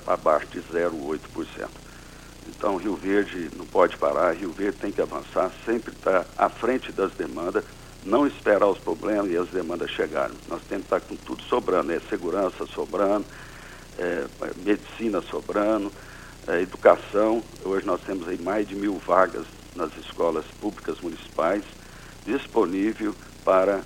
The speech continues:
as crianças, né? Estão sobrando mil vagas nas escolas. É, você lembra quando nós assumimos aqui, nós tínhamos um déficit muito grande, mais de duas mil e quinhentas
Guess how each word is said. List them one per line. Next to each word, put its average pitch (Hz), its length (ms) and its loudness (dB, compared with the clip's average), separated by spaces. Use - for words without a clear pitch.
as - 140 -8
crianças, 98 600 6
né? 92 180 -4
Estão 78 300 -4
sobrando 92 480 2
mil 98 200 0
vagas 95 440 6
nas 82 180 -6
escolas. 78 500 2
É, 71 180 -2
você - 180 -6
lembra 85 320 0
quando 92 260 -2
nós 87 180 -2
assumimos 82 580 -8
aqui, 82 220 -8
nós 92 180 -6
tínhamos - 320 -8
um 87 80 -4
déficit 82 420 -2
muito - 260 -12
grande, 82 380 -2
mais 85 200 -2
de 82 60 -12
duas 82 280 -4
mil 82 160 -4
e 78 60 -6
quinhentas - 340 -10